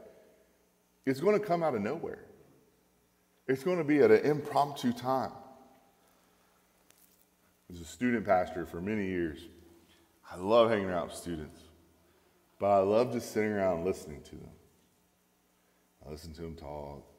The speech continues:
And as they start talking, as they start getting comfortable, all of a sudden you start hearing some of their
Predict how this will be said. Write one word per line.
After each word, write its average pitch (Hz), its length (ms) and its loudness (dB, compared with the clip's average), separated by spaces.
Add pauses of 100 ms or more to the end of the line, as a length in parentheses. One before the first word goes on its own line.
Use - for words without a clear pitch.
(720)
And 76 80 -12
as 107 140 -8
they 120 60 -10
start 110 240 -4
talking, 87 440 0
as 82 100 -12
they 85 40 -10
start 82 220 -6
getting 90 180 -8
comfortable, 78 420 -14
all 85 140 -8
of 117 60 -14
a - 20 -20
sudden 92 220 -6
you 87 80 -8
start 85 360 -4 (540)
hearing 90 340 -4
some 85 220 -10
of 78 60 -8
their 76 220 -6